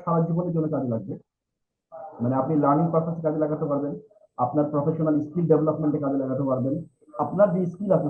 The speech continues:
সেই স্কিলটা সেল করে অন্য মানুষের উপকার করা এবং নিজের ইনকাম করা, সেটি একটু কাজে লাগাতে পারবেন। এবং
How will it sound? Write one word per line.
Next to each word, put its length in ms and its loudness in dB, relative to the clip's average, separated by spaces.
সেই 140 0
স্কিলটা 520 0
সেল 200 2
করে 360 0
অন্য 180 2
মানুষের 360 2
উপকার 360 0
করা 200 4
এবং 200 4
নিজের 360 2
ইনকাম 340 0
করা, 220 -2
সেটি 200 -6
একটু 120 -2
কাজে 180 0
লাগাতে 240 -4
পারবেন। 260 -10
এবং 340 0